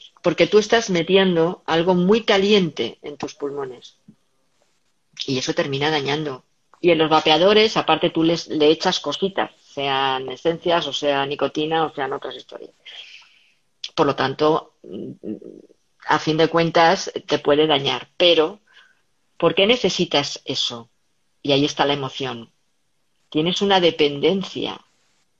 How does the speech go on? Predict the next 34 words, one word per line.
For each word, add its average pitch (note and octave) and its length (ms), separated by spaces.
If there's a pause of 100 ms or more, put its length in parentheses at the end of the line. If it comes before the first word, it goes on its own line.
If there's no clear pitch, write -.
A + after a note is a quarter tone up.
(340)
Entonces, - 360
hay D3+ 200
que G3 100
trabajarse F#3 720
la D#3 120
dependencia D3 920 (340)
que D#3+ 140
te C3+ 160
lleva D#3 380
a C#3+ 80
eso, D#3 500 (480)
a - 120
esa, B2 360
a C3 40
esa C3+ 200
adicción E3+ 540
o D#3+ 80
a C3 60
esa C3 160
necesidad, C3+ 640
si - 120
no - 120 (180)
llega - 200
a - 20
ser B2 160
adicción, C#3 320
necesidad, D3+ 600 (800)
que G3+ 80
al E3 60
final C3 280
te E3+ 120
daña C#3 260
el B2+ 80
cuerpo. D#3 600